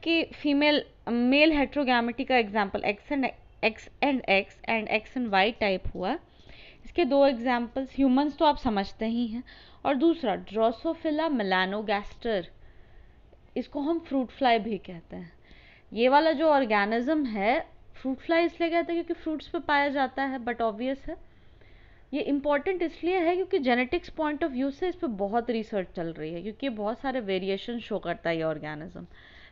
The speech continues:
ठीक है? तो Drosophila अभी, अभी आपको आगे भी और काफ़ी बारी मिलेगा, ठीक है? तो ये दोनों जो हैं ये फॉलो करते हैं एक्स एक्स एक्स वाई type of male heterogamy,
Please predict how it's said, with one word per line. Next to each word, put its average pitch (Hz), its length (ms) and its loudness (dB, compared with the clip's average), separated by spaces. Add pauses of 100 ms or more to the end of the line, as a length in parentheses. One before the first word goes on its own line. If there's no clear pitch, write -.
ठीक 269 220 0
है? 349 160 4 (320)
तो 254 60 -2
Drosophila 302 680 6
अभी, 320 140 4
अभी 320 200 4
आपको 311 440 8
आगे 247 380 6
भी 269 140 2
और 285 220 6
काफ़ी 240 380 2
बारी 220 280 2
मिलेगा, 160 460 -6 (480)
ठीक 262 200 2
है? - 340 2 (260)
तो 294 60 -2
ये 285 180 6
दोनों 330 540 4
जो 277 120 2
हैं 311 160 4
ये 330 140 4
फॉलो 269 360 4
करते 285 340 2
हैं 311 180 0 (160)
एक्स - 360 -4
एक्स - 380 -2
एक्स - 280 -6
वाई 233 200 4
type 196 420 2
of 359 160 2 (140)
male 240 460 4
heterogamy, 269 1300 2